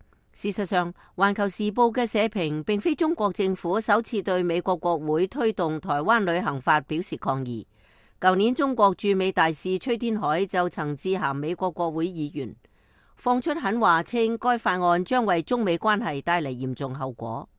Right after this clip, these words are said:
佢哋必須忽略中國嘅反對。佢認為呢個同佢哋無關。台灣旅行法主要提案人之一，嚟自俄亥俄州嘅共和黨籍眾議員夏伯特對北京嘅講法做出回應。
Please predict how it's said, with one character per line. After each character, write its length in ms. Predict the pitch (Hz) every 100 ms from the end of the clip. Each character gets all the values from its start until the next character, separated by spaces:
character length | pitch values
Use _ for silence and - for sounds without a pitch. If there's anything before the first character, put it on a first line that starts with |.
| _ _ _ _ _ _ _ _ -
佢 100 | 233
哋 160 | 220
必 140 | 208 285
須 280 | 269 269
忽 140 | 247 247
略 100 | 180
中 240 | - 254 220
國 160 | 165
嘅 100 | 151
反 260 | - 117 151
對。 280 | 151 120 - _ _ _ _ _ _
佢 140 | - 294
認 180 | 226
為 240 | 202 160 151
呢 140 | 240
個 160 | 254 214
同 260 | 196 147 143
佢 140 | 180
哋 160 | 170 143
無 160 | 117
關。 320 | 123 156 117 117 _ _ _
台 100 | 208
灣 200 | 220 320
旅 140 | 294 254
行 100 | 180
法 240 | 143 190 185
主 180 | - 214
要 280 | 254 202
提 120 | 190 202
案 320 | 143 170 175
人 180 | 143 127
之 160 | 202
一， 100 | 190 165 - _ _ -
嚟 180 | 190
自 140 | 185 220
俄 200 | 202 165
亥 120 | 190
俄 220 | 190 160
州 220 | 160 277 233
嘅 200 | 214 180
共 220 | 165 160
和 140 | 156 147
黨 260 | 156 190
籍 200 | 208 175
眾 240 | 135 190 180
議 160 | 175
員 280 | 160 143 135
夏 160 | 160 156
伯 180 | 170 160
特 220 | 156 139 - _ _ _
對 180 | 208 226
北 140 | 269 247
京 160 | 330 240
嘅 180 | 180
講 240 | 165 156 202
法 240 | 202 156
做 220 | 147 156
出 200 | 151 233
回 160 | 156 127
應。 320 | 127 139 120